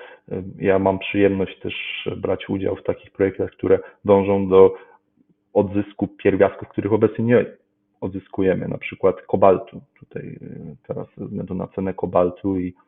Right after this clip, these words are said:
mm, wzrost jego zapotrzebowania, no, celujemy w ten kobalt, em,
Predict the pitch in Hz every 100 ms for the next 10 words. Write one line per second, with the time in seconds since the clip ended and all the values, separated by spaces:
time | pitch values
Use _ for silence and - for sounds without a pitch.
0 | _ _ _ _ 95 90 90 87 87 90
1 | 92 90 95 92 87 - 101 - - 90
2 | 87 92 95 95 92 - 98 98 92 -
3 | 87 87 - - - - _ _ - 92
4 | 87 87 87 87 87 87